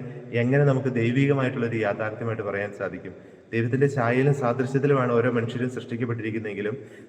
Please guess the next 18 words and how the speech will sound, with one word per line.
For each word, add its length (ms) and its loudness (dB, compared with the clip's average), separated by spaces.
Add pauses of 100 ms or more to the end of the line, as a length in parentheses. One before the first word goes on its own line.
(120)
തൻ്റെ 280 6
തന്നെ 300 6
പൂർണ്ണമായ 480 4 (120)
വിട്ടുകൊടുക്കലിലൂടെ 840 0 (400)
ആ 20 2 (200)
ചായയും 500 2
സാദൃശ്യവും 580 0
മാറ്റുന്ന, 340 -2 (520)
ആ, 20 -2 (240)
എത്രയോ, 320 -2 (480)
ആ, 20 -6 (960)
അധപ്പതനങ്ങള്, 640 0 (120)
എത്രയോ 320 0
നാശങ്ങള് 560 0 (380)
ഈ 100 -2
ലോകത്തിലുണ്ട്. 480 2
വിശുദ്ധ 240 0
ഫൗസ്റ്റീന 380 4